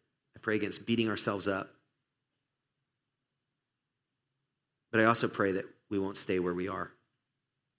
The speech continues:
So God, will you soften our hearts to consider you? If there's any obstacles in our life right now that are hindering us from following you completely, will you show us? And God, when we try to earn your,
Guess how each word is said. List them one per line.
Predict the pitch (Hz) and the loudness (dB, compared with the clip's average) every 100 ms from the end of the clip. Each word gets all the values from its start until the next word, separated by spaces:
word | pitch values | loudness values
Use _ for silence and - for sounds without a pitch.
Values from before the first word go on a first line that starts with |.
| _ _ _ | _ _ _
So | - | -2
God, | 107 | 2
will | 113 | 2
you | 120 | 2
soften | 123 120 113 | 2 0 0
our | 104 | -2
hearts | 104 95 - - | -2 -2 -6 -10
to | - | -10
consider | 95 90 110 95 | -8 -4 -2 0
you? | 87 98 - _ _ _ _ _ _ _ _ _ _ _ _ _ _ _ _ _ - | -4 -6 -14 _ _ _ _ _ _ _ _ _ _ _ _ _ _ _ _ _ -10
If | |
there's | 104 110 | -4 2
any | 120 120 | 4 6
obstacles | 120 - 113 98 | 4 0 -2 0
in | 104 | 0
our | 104 | 0
life | 98 92 101 | 0 -2 -4
right | 101 | -6
now | 95 | -4
that | 92 | -4
are | |
hindering | 101 104 95 | -2 -2 -2
us | 90 - | -2 -6
from | 101 | -8
following | - 92 92 | -6 -4 -2
you | 90 | -6
completely, | - 90 95 82 90 - _ _ _ _ - | -8 -10 -6 -6 -6 -12 _ _ _ _ -8
will | 98 | -6
you | 87 | -4
show | - - | -4 -6
us? | - - - _ _ _ _ _ _ _ _ _ _ _ _ _ _ _ _ | -8 -10 -12 _ _ _ _ _ _ _ _ _ _ _ _ _ _ _ _
And | 123 | 4
God, | 139 139 | 6 8
when | 135 | 6
we | |
try | 135 156 | 6 6
to | 143 | 8
earn | 127 135 | 8 6
your, | 135 | 6